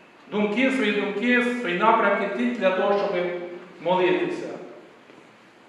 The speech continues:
Отак подвизався преподобний. І він будував дуже багато, йому було вже перед, е, його закінченням життям явлено, що він скоро помирає.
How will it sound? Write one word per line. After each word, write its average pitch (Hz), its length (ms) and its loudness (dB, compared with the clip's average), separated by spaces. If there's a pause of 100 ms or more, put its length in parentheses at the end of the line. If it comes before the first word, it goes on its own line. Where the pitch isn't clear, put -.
(580)
Отак 277 680 6
подвизався 220 640 6
преподобний. 208 840 6 (1200)
І 185 100 -4
він 247 260 2
будував 240 460 6
дуже 214 200 4
багато, 214 760 6 (280)
йому 240 200 2
було 247 260 6
вже 226 100 6
перед, 220 300 4 (680)
е, 175 60 4 (260)
його 220 500 8
закінченням 208 500 -2
життям 240 560 2 (480)
явлено, 208 500 8
що 208 280 0
він 240 140 0
скоро 226 240 2
помирає. 208 720 6